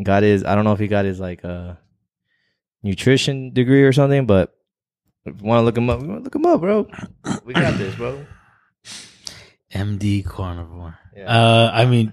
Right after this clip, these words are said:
Speaker 2: just based off of what I'm hearing now. Uh,
Speaker 1: Here, watch. I, I, I'll see if I can pull
Speaker 2: no,
Speaker 1: up his name.
Speaker 2: I don't think I would <laughs> want, wanna go to
Speaker 1: Uh, he's,
Speaker 2: like that.
Speaker 1: he's actually came out on the Joe Rogan podcast, too. Um,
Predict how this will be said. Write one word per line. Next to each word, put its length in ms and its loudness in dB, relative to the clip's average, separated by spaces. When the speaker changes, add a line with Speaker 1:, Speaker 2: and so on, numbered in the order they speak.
Speaker 2:
just 300 -4
based 300 0
off 200 -4
of 100 -10
what 180 0
I'm 100 -4
hearing 260 -4
now. 300 -8
Uh, 320 -10
Speaker 1:
Here, 260 -16
watch. 200 -12
I, 140 -4
I, 200 -10
I'll 100 -12
see 160 -12
if 60 -12
I 60 -12
can 80 -16
pull 160 -6
Speaker 2:
no, 300 4
Speaker 1:
up 60 0
his 60 -6
name. 80 -4
Speaker 2:
I 60 2
don't 340 0
think 200 -6
I 100 2
would 160 -4
<laughs> 80 -4
want, 140 -2
wanna 200 0
go 240 2
to 220 2
Speaker 1:
Uh, 400 -16
he's, 80 -8
Speaker 2:
like 240 -2
that. 100 4
Speaker 1:
he's 140 6
actually 280 2
came 200 4
out 80 4
on 100 2
the 60 2
Joe 180 2
Rogan 360 -2
podcast, 560 -8
too. 320 -10
Um, 420 -14